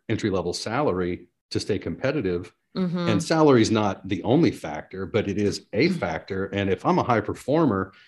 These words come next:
Speaker 1: and somebody that just came in the door is suddenly only making five thousand dollars a year less than me or making the same as me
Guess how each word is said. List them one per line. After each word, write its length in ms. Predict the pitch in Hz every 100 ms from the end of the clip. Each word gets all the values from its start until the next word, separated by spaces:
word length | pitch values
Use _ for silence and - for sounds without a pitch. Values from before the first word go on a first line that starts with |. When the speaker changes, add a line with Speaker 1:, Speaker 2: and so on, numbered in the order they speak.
| _
Speaker 1:
and 100 | 101
somebody 200 | 135 120
that 60 | 101
just 160 | 104 -
came 180 | 110
in 80 | 95
the 60 | 92
door 280 | 127 165 135
is 140 | 101
suddenly 380 | 123 110 101 101
only 240 | 107 113 98
making 460 | 107 104 95 90
five 280 | - 101 98
thousand 280 | 101 92 92
dollars 340 | 98 98 90
a 60 | 90
year 160 | 90
less 240 | 92 131 -
than 160 | 101
me 100 | 98
or 160 | 98 101
making 300 | 101 95 87
the 80 | 87
same 340 | - 139 170
as 160 | 107 90
me 320 | 85 85